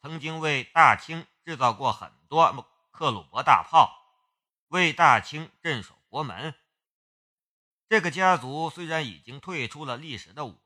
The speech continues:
台，但这个视频里却还是做了非常详细的介绍。视频里还有克鲁伯马克机械制造公司的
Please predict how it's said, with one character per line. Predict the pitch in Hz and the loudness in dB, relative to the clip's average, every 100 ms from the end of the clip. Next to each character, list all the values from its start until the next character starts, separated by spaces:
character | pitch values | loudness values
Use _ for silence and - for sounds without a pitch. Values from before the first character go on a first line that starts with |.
| _ | _
台， | - 135 139 _ _ _ _ _ _ - | -4 -4 -4 _ _ _ _ _ _ 0
但 | 180 170 160 | 0 0 -6
这 | 180 | -6
个 | 127 | -6
视 | - 151 117 | -10 -10 -12
频 | - 151 151 | -12 -18 -16
里 | 87 _ _ - | -16 _ _ -10
却 | 135 | -10
还 | - 139 170 | -6 -4 -4
是 | 139 117 | -6 -10
做 | 131 | -8
了 | 110 98 - | -6 -6 -8
非 | - 175 | -14 -12
常 | 139 151 | -12 -16
详 | - 120 170 | -16 -16 -16
细 | 147 | -18
的 | 110 85 | -20 -18
介 | 135 95 | -16 -6
绍。 | 151 127 - _ _ _ _ _ _ _ _ _ _ _ _ _ | -2 -2 -2 _ _ _ _ _ _ _ _ _ _ _ _ _
视 | 160 147 | -2 -2
频 | 98 127 123 | -2 -12 -8
里 | 104 101 | -8 -8
还 | 90 143 | -8 -10
有 | 107 | -10
克 | - 151 | -8 -6
鲁 | 110 78 | -6 -6
伯 | 92 131 131 | 0 4 4
马 | 85 - | 0 -12
克 | - 127 | -12 -12
机 | - 147 | -12 -14
械 | 123 98 | -12 -12
制 | 139 | -8
造 | 120 113 | -2 -2
公 | 131 147 139 | -2 -16 -16
司 | 139 127 | -16 -8
的 | 101 82 | -6 -6